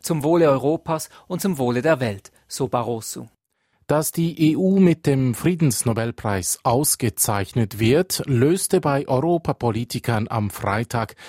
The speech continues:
Speaker 2: viele positive Reaktionen aus, ja sogar Begeisterung. Hans-Gert Pöttering ist ein Europaparlamentarier der ersten Stunde. Seit neunzehnhundertneunundsiebzig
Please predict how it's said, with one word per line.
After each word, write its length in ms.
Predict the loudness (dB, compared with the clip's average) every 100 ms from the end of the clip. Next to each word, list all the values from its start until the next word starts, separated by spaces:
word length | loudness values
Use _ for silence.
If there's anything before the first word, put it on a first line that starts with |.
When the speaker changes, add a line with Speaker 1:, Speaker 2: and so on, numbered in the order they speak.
| -20 -16
Speaker 2:
viele 360 | 0 2 4 2
positive 580 | -2 -2 -2 -2 0
Reaktionen 680 | 0 -2 -4 0 4 4 2
aus, 400 | 0 0 0 -2 -6 _
ja 180 | -4 -2
sogar 380 | -2 -2 -4 -6 -8
Begeisterung. 800 | -6 -2 -2 -2 -2 -2 -4 -8 _ _ -20 -20 -20 -20 _ _
Hans-Gert 1000 | -2 -2 -2 -4 -2 2 2 2 -4 -4
Pöttering 560 | -2 0 0 0 0 -2
ist 360 | -2 -2 -2
ein 280 | -2 -2 -4
Europaparlamentarier 1400 | -2 0 2 2 0 -2 -2 -4 -2 -2 -4 -4 -2 -2 -2
der 260 | -4 -6 -8
ersten 460 | -8 -6 -4 -2 -2
Stunde. 560 | -2 -2 0 0 -2 -6 -18 -20 -18
Seit 500 | -6 -4 -2 -4 -8 -2
neunzehnhundertneunundsiebzig 2000 | 0 0 -2 0 0 2 2 0 -2 -8 -4 0 2 2 2 2 0 -2 0 -2